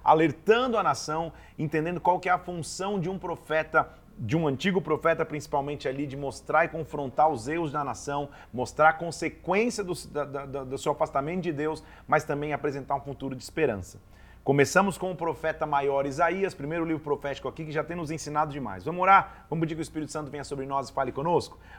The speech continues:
Pai, em nome de Jesus Cristo, eu peço que o Senhor venha aqui, manifeste sua vontade em nós e através de nós, Senhor.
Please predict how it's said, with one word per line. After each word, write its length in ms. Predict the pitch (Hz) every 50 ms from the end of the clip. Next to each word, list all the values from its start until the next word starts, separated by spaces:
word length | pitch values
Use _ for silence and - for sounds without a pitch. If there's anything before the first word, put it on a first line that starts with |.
| - -
Pai, 180 | - 196 208 196
em 60 | 185
nome 240 | 190 196 190 190 165
de 60 | 143
Jesus 260 | 175 170 156 139 -
Cristo, 240 | - 165 170 - -
eu 40 | 143
peço 240 | - 160 156 147 -
que 80 | -
o 20 | -
Senhor 200 | - 151 147 127
venha 240 | 117 160 160 147
aqui, 400 | 131 - - 156 160 160 147 - - - - - - - - _ - - - - - -
manifeste 440 | 139 147 151 143 - 165 160 156
sua 100 | - 165
vontade 480 | 147 139 139 127 - 151 151 156 147 147
em 80 | 156 151
nós 240 | 147 147 160 147
e 60 | 143 147
através 360 | - 143 135 135 151 156 135
de 80 | 123
nós, 280 | 123 123 135 147 160 -
Senhor. 380 | - - 131 135 143 156 156